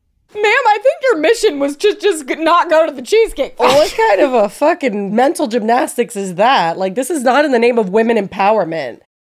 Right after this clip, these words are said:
Speaker 1: Does she even have any followers, or was she just, like, a normal person posting?
Speaker 2: Oh, yeah, I don't know. That's a good question. I hate that fucking rhetoric of, like, this is female empowerment. No, female empowerment is, like, I don't fucking need you to get me shit. I'll get my own shit. That's female empowerment.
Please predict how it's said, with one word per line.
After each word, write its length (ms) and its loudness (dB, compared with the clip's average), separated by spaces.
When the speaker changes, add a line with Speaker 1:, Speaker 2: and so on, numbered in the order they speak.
Speaker 1:
Does 200 2
she 80 0
even 200 2
have 200 2
any 160 -2
followers, 580 2
or 80 2
was 140 0
she 120 4
just, 160 -2
like, 120 0
a 160 0
normal 320 2
person 360 -2
posting? 200 2
Speaker 2:
Oh, 60 -2
yeah, 180 0
I 100 2
don't 160 0
know. 180 -4
That's 200 -10
a 20 -16
good 160 -12
question. 460 -10
I 580 0
hate 360 -4
that 180 0
fucking 300 -4
rhetoric 500 -2
of, 140 -8
like, 360 -4
this 580 -4
is 220 -4
female 280 0
empowerment. 340 -2
No, 100 0
female 320 -4
empowerment 500 0
is, 140 -6
like, 340 -4
I 140 -4
don't 200 -2
fucking 460 -6
need 240 -8
you 140 -6
to 80 -4
get 160 0
me 100 -4
shit. 380 -4
I'll 180 0
get 140 0
my 100 4
own 160 2
shit. 380 -14
That's 260 0
female 340 0
empowerment. 400 -4